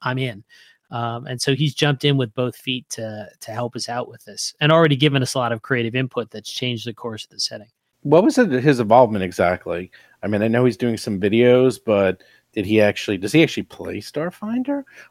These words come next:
Speaker 2: or is he just help with, like, with the overall setting and the videos?
Speaker 1: Uh, he's a creative developer. He does not play Starfinder yet,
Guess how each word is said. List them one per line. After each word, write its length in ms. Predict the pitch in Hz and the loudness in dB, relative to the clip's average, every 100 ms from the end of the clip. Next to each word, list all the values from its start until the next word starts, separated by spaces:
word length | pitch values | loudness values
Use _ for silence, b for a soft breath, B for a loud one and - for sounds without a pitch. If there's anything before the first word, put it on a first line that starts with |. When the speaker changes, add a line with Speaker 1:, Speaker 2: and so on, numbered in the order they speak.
| - | -2
Speaker 2:
or 80 | 120 | 0
is 80 | |
he 100 | - | 0
just 180 | 113 113 | -6 -2
help 220 | - 107 | 0 0
with, 80 | 113 | 2
like, 140 | 98 104 | 0 -2
with 100 | 92 | -8
the 60 | |
overall 360 | 107 101 98 87 | -8 -4 -2 -2
setting 440 | - 98 92 87 | 0 0 0 -2
and 80 | 87 | -10
the 160 | 87 87 | -10 -10
videos? 480 | 85 87 87 - _ _ _ - | -10 -12 -14 -18 _ _ _ -16
Speaker 1:
Uh, 100 | - - | -16 -10
he's 320 | 147 190 175 | 0 2 2
a 60 | 156 - - | -2 -10 -14
creative 380 | - 175 185 180 | 0 2 4 2
developer. 640 | 175 147 123 147 165 180 _ | 2 2 0 -4 -6 -8 _
He 140 | - | -4
does 180 | 143 135 | -4 0
not 280 | 151 170 - _ _ _ | 2 2 0 _ _ _
play 200 | - 160 | 2 2
Starfinder 880 | 147 160 147 - 139 135 139 135 135 _ | 4 4 2 2 0 0 0 -2 -4 _
yet, 440 | 143 131 143 - | 2 2 0 -6